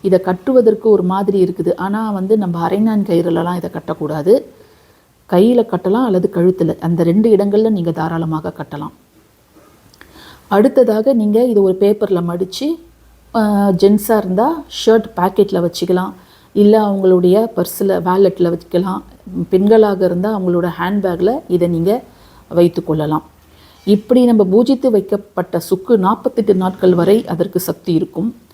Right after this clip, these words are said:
பின்பு மீண்டும் அதற்கு நம்ம வந்து சக்தி ஊட்டணும். நீங்க மாட்டு வருஷக்கணக்குல ஒரு சுக்கை ஹேண்ட்பேக்ல எடுத்து போட்டுட்டு, "இது ஒண்ணுமே வேலை செய்யல" அப்படின்னு நீங்க சொல்லாதீங்க. So, ஃபார்ட்டி எயிட் டேஸ்க்கு அப்புறம் இதை நீங்க டிஸ்போஸ் பண்ணிட்டு திரும்ப புது சுக்கை எடுத்து நீங்க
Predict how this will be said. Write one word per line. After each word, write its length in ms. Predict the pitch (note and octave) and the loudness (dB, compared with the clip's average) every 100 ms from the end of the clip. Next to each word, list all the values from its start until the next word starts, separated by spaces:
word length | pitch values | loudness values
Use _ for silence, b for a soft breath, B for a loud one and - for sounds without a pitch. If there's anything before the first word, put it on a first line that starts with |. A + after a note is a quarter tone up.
| b b b b b | b b b b b
பின்பு 300 | B3+ C4 C4+ | 4 6 4
மீண்டும் 580 | G#3 B3 C4 C4 A#3 - | 4 4 4 4 0 -2
அதற்கு 400 | F#3 F3 F3+ F3 | -2 -2 -2 -4
நம்ம 240 | E3+ F3 | -2 -2
வந்து 240 | E3+ G3 | -2 -2
சக்தி 340 | A#3+ - - G3 | -2 -6 -2 -2
ஊட்டணும். 360 | E3+ E3 E3 | -2 -2 0
நீங்க 220 | E3+ G3+ G#3 | 2 2 2
மாட்டு 380 | G3+ G#3 G3 | 0 2 2
வருஷக்கணக்குல 880 | F3+ - A3 F#3 F3+ F#3+ G#3 G3 G3 | 2 -2 -6 -6 -2 0 2 2 0
ஒரு 140 | F3 E3 | -2 -2
சுக்கை 240 | F3+ G#3 F3+ | -4 -4 -4
ஹேண்ட்பேக்ல 340 | F3+ F#3+ F#3 F3 | -4 -2 -2 0
எடுத்து 300 | E3+ E3 E3+ | -2 -2 -6
போட்டுட்டு, 560 | F3 E3 E3+ F3 E3 - b b b b | -2 -4 -2 -2 -2 -4 b b b b
"இது 220 | F#3+ F#3 | 2 4
ஒண்ணுமே 380 | F3+ F#3+ G#3+ A3 | 4 2 0 0
வேலை 280 | G3 F#3 F3+ F3+ | 0 0 0 -2
செய்யல" 460 | E3 E3+ E3 E3 - _ _ - | -4 -2 -4 -6 -12 _ _ -10
அப்படின்னு 280 | E3+ E3+ | 0 2
நீங்க 240 | G3 E3+ E3 - | 2 0 -2 -4
சொல்லாதீங்க. 520 | D#3 D3+ D3 D3+ D3 _ b b b | -4 -4 -2 -4 -6 _ b b b
So, 240 | - A3 | 0 2
ஃபார்ட்டி 320 | G3+ - F3+ F#3+ | 2 -2 -4 -2
எயிட் 340 | G3+ F#3 E3 | 2 2 2
டேஸ்க்கு 340 | G#3 A#3+ - | 2 0 -4
அப்புறம் 340 | F3+ - A3+ A#3+ | -10 -4 0 2
இதை 160 | F#3 | 2
நீங்க 200 | F3+ E3+ | 0 0
டிஸ்போஸ் 460 | E3 E3 - F#3+ F#3+ | -2 -4 -2 -2 -2
பண்ணிட்டு 320 | F3 E3+ A3+ | -6 -2 0
திரும்ப 280 | A3 A3+ A3 | 0 2 2
புது 240 | - F#3+ | 0 0
சுக்கை 360 | A3 F3 - D#3 | 0 -2 -2 -2
எடுத்து 280 | D#3 - G#3 | -2 -2 -2
நீங்க 320 | E3 E3 | 0 -2